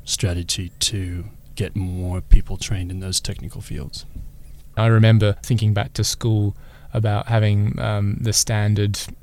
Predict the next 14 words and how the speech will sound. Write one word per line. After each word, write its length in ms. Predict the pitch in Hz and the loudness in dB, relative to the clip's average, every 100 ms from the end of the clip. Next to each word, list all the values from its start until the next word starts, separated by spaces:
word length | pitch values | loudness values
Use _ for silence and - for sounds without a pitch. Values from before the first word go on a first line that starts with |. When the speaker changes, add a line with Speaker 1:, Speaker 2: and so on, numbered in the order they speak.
| - - | -16 -2
Speaker 2:
chemistry 520 | 110 107 - - - | 2 2 2 -2 -4
experiments, 800 | - - - 101 98 95 - - | -2 -2 0 2 4 2 0 -4
burning 360 | - 104 101 | 0 2 4
a 40 | 101 | 4
bit 120 | 101 | 4
of 80 | 101 | 4
magnesium 640 | 98 101 101 101 98 101 | 2 4 4 4 4 4
in 60 | 95 | 4
a 40 | |
Bunsen 520 | 95 98 101 - 98 | 2 2 0 2 2
burner, 520 | 95 98 98 98 98 95 | 4 4 4 4 2 2
and 160 | 98 | 2
then 240 | 98 98 - - - - | 4 2 0 -8 -20 -12
I, 160 | 131 | -2